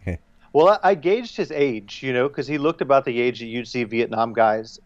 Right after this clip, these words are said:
Speaker 2: And, you know, the, the argument that I had for this, you know, monument, you know, it was a, a very good argument, you know, was, um, that I, that I got from, from you.
Speaker 1: <laughs>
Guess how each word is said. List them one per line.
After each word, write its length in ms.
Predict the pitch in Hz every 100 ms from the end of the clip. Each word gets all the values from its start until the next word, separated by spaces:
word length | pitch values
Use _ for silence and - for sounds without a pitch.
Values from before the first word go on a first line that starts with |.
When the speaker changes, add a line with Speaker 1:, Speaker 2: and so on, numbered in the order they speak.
| -
Speaker 2:
And, 280 | 127 120
you 80 | 113
know, 120 | 117
the, 220 | 117 120 120
the 140 | 117 120
argument 480 | 139 131 127 127 -
that 100 | 120
I 120 | 120 117
had 340 | 120 123 120
for 100 | -
this, 380 | 107 113 104 -
you 80 | -
know, 140 | 110 104
monument, 560 | 120 123 123 110 107 -
you 80 |
know, 140 | 110 113
it 80 | 117
was 180 | 110
a, 120 | 110 110
a 60 |
very 240 | 117 151 147
good 180 | 156 165
argument, 480 | 127 110 104 104 -
you 80 |
know, 280 | 113 113 120 - _ _ _ _
was, 280 | - 127 113
um, 440 | 123 113 104 101 101 _ _
that 140 | 131
I, 120 | 131 143
that 120 | 127
I 60 |
got 260 | 127 151 143
from, 260 | 135 120 113
from 160 | 123 120
you. 320 | 127 92 82
Speaker 1:
<laughs> 40 | -